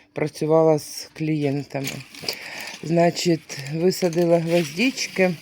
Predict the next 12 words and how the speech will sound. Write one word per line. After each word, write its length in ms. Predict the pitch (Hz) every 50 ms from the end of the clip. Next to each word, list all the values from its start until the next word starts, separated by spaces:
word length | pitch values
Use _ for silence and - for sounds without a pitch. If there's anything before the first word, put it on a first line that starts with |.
| - - - - - - - - - - - -
а 140 | - 170 170
зараз 420 | 160 180 202 220 220 214 196 180 143
зайнялася, 920 | 139 180 175 170 170 170 165 165 170 185 202 202 - - - 180 170 165 139 - - - - - - - - - - - _ -
значить, 240 | 175 170 - -
вичитала 580 | 170 208 240 - - 208 - - 180 175 175 175
ж 120 | 156 156
я 140 | 185 196 202
про 320 | 196 - 185 175 175 170 160
цю 360 | - - - 190 196 196 156 - - - - _ _ _ _ _ _ _ _ - - _ _ _ _ _ _ _ _ _ _ _ _ _ - - - - - - - _ _ _
матату, 640 | 160 170 165 - - 165 160 _ - 139 131 160 165 - - - _ _ _ _ _ _ _ - - - - - _ _
що 220 | - - 190 190
це, 540 | - - - - 208 220 233 240 247 240